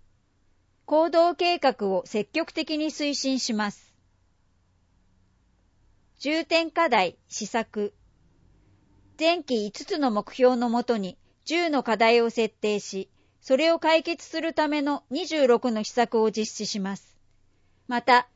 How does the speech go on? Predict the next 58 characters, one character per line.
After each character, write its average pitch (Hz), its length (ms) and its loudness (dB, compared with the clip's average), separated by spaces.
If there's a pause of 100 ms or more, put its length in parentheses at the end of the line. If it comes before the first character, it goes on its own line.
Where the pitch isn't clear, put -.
次 320 260 -6
の 381 120 2
四 262 180 6
つ 311 180 -10
の 277 140 0
課 220 140 -2
題 240 260 4
を 233 100 2
重 294 280 -4
点 302 260 -2
課 320 140 2
題 262 240 4
と 208 120 -4
し - 120 -10
て 214 120 -2
位 208 80 0
置 233 140 -10
づ 247 160 -4
け、 - 280 -4 (320)
解 339 240 2
決 330 260 -4
に 320 120 0
向 294 180 -2
け 285 280 0
積 262 260 0
極 320 220 -4
的 311 260 -6
に 294 140 -2
取 277 180 0
り 262 60 -4
組 247 220 -2
み 240 60 -2
ま 220 180 -4
す。 - 180 -20 (1900)
男 320 240 4
女 247 120 6
平 269 300 10
等 277 200 6
の 269 120 0
意 262 100 2
識 - 220 -2
づ 247 160 -2
く 208 160 -2
り。 175 180 -8 (840)
広 349 260 4
報 370 220 6
誌 233 200 -2
や 196 240 2
学 202 200 -4
習 330 300 -4
事 320 160 -4
業 269 240 4
の 202 140 -4
充 240 240 2
実 262 300 0
を 254 120 4
図 240 60 -4 (200)
り、 180 160 -6